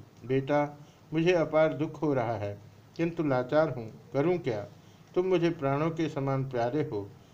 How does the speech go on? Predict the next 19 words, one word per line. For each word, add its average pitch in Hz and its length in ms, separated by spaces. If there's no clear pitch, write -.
फिर 180 140
भी 185 140
मेरे 160 320
लिए 160 180
तुम्हारा 139 420
परित्याग 139 560
परम 127 380
आवश्यक 123 460
हो 127 160
गया। 104 300
तुम 175 120
में 180 140
सभी 170 340
शुभ 170 260
लक्षण 156 360
विद्यमान 139 500
है। 107 220
मेरा 143 300
भाग्य 143 560